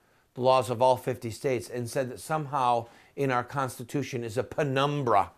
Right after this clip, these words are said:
of the right to privacy, and that right to privacy includes the right to off your offspring, to kill your children.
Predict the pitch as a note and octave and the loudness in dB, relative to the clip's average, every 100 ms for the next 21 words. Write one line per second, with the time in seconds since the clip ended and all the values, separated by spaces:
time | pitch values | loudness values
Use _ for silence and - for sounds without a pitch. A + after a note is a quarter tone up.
0 | _ _ _ - - - C3 A#2 B2+ B2 | _ _ _ -20 -14 2 4 4 0 2
1 | C3+ C#3+ C#3+ C#3+ B2 C#3+ C#3+ C3+ A#2+ C3+ | 4 4 0 -10 -6 4 4 4 -4 -2
2 | B2 B2 B2 C3 B2+ B2+ - - C#3+ C#3+ | 0 -2 -2 -4 -2 -8 -8 0 4 4
3 | C3 - C3 B2 - D#3 D3 B2+ G#2 A#2 | 0 -4 -4 -4 -6 -4 -4 -4 -6 -2
4 | B2+ C3 A2 C3+ B2 A2+ - _ _ _ | 0 0 -2 -4 -4 -4 -12 _ _ _
5 | - C#3 C#3+ B2 - B2 B2+ B2+ C3+ C#3 | 4 8 8 4 -8 2 2 6 6 6
6 | - - - B2 D#2+ - _ _ _ _ | 2 -8 -4 -4 -4 -16 _ _ _ _
7 | _ _ _ _ _ _ _ _ _ - | _ _ _ _ _ _ _ _ _ -10
8 | B2 - E3+ D3 B2 - D#3 C3 | -8 0 2 2 -2 -2 0 0